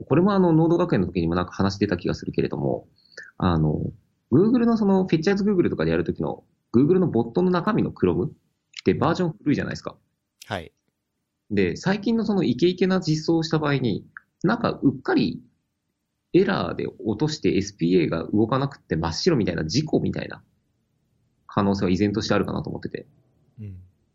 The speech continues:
Speaker 1: なんかもしもこれで、そのGoogleのボットの中身のChromeとかが最新版で常にアップデートされるみたいな体制を、まあ、あのGoogleが作ってくれたとしたら、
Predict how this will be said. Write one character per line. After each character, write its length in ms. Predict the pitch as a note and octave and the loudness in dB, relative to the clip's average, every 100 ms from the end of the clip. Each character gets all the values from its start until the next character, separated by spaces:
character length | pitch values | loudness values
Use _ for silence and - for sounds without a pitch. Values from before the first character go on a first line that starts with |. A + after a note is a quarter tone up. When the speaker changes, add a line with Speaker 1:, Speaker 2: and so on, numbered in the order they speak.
| _ _ _ _ _ - | _ _ _ _ _ -4
Speaker 1:
な 80 | F#3 | 0
ん 20 | |
か 60 | |
も 140 | C#3+ C#4 | 2 2
し 120 | F#4 | 2
も 140 | - | 2
こ 100 | - | 2
れ 120 | A2 A#2+ | 2 2
で、 260 | B2 F#2 | 2 0
そ 100 | G2 | 0
の 160 | F2+ E2 | -2 2
Google 380 | G2+ E3 G3+ G#3+ | 2 4 2 2
の 80 | |
ボ 140 | F#3+ G#3+ | 2 0
ッ 60 | |
ト 120 | G#3+ B2+ | 0 0
の 40 | |
中 220 | F#2+ A#2+ | 0 0
身 80 | G#2 | -2
の 80 | F2+ | -2
Chrome 320 | - G#2+ B2+ | 0 0 2
と 100 | E3+ | 0
か 100 | A#2 | -2
が 200 | A#2+ G#2+ | -2 -2
最 240 | - C#3 D#3 | -2 0 2
新 280 | F#3+ F#3+ | 2 2
版 160 | F#3 F#3 | 2 0
で 80 | F#3 | -2
常 200 | - F#3 | 0 0
に 120 | - | 2
ア 60 | - | -2
ッ 100 | - | 0
プ 80 | |
デ 80 | - | 0
ー 20 | |
ト 60 | - | 0
さ 160 | - F#2 | -2 0
れ 60 | |
る 100 | A2+ | 0
み 80 | G#2+ | -2
た 80 | D2 | -4
い 40 | |
な 140 | - - | -8 -12
体 180 | - A2 | -4 -2
制 280 | - B2 - _ _ _ _ _ _ - | 0 -4 -6 _ _ _ _ _ _ 2
を、 220 | G#3+ A2+ | 2 4
ま 140 | C3 | 2
あ、 60 | G2 | 2
あ 40 | |
の 100 | F#2+ | 2
Google 280 | F2+ F#2+ G2+ | 2 2 2
が 120 | G2 | 0
作 200 | G2 - | -2 -2
っ 20 | E3 | -2
て 100 | - | 0
く 120 | C#3 | 0
れ 80 | E3 | 0
た 100 | C#4 | -2
と 100 | F3 | -2
し 80 | |
た 120 | - G3+ | -2 0
ら、 320 | F3 - | 0 -2